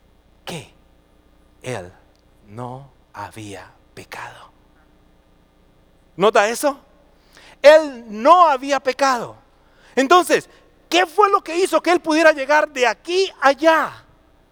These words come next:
Él supo enfrentar la tentación. ¿Quién fue tentado esta semana?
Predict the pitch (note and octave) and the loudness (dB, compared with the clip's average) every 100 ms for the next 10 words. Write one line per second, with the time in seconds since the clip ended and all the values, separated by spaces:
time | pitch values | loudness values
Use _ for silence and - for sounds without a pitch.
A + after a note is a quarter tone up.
0 | _ _ _ _ _ _ _ _ _ _ | _ _ _ _ _ _ _ _ _ _
1 | _ _ _ _ _ _ - B2 A2 - | _ _ _ _ _ _ -14 -14 -14 -12
2 | G3 F3 G3 F3+ _ _ C3+ A#2 - G#2+ | -12 -8 -8 -10 _ _ -12 -12 -12 -12
3 | G#2 - C3+ G2 - _ _ _ _ G#2+ | -12 -12 -12 -14 -20 _ _ _ _ -16
4 | - G#2+ A2 - - - - _ _ _ | -14 -16 -16 -18 -16 -18 -20 _ _ _
5 | _ _ _ _ _ _ _ _ _ _ | _ _ _ _ _ _ _ _ _ _
6 | _ _ _ _ _ _ _ _ _ _ | _ _ _ _ _ _ _ _ _ _
7 | _ - F#3+ F#3+ F#3+ F3 F#3+ F3+ - E3+ | _ -6 -4 -4 -6 -2 -2 -2 -6 -8
8 | F#3+ F3+ D#3+ G#2 | -4 -4 -4 -10